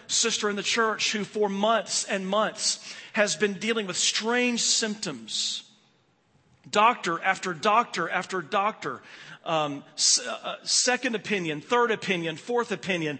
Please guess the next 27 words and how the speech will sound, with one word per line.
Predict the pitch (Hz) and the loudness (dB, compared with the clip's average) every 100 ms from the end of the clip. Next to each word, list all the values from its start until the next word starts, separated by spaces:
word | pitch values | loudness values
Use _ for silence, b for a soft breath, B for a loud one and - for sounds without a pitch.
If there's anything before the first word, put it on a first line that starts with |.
| B B | B B
No | 202 233 269 | 4 6 6
one | 277 277 | 6 2
can | - 233 202 | 0 -2 2
diagnose | 220 220 220 196 175 214 190 - | 4 6 6 2 2 0 2 0
these | 196 180 | -2 2
strange | - - 208 226 247 254 - | 2 2 2 2 2 0 -2
and | 214 156 | -2 -6
frightening | - - 196 202 233 220 214 | -8 -4 2 4 2 -2 -4
symptoms | 202 - 202 196 170 143 143 B B B | -2 -4 -4 -6 -8 -6 -6 B B B
that | 208 165 | -2 0
she's | - 175 | 0 0
having. | - 196 175 147 139 B B | 0 0 0 -2 -8 B B
And | 226 185 | -4 -2
then | 160 240 277 | 2 2 2
just | 240 262 - | 2 2 0
recently | 220 214 - 220 208 | -2 0 0 -2 -6
finds | 180 - 208 233 226 - | -4 0 2 0 -2 -4
herself | 202 - 220 196 185 - B B B - | -2 0 2 2 0 -6 B B B -2
in, | 220 214 | -2 0
at | 208 220 | 0 0
the | 233 | 0
doctor, | 202 175 175 170 160 B B - | 2 2 0 -4 -6 B B -4
and | 196 | -2
they | 190 | 0
were | 190 190 208 | 0 -2 0
able | 214 208 202 | 0 2 -2
to | - 208 190 180 180 | 0 0 0 -2 -4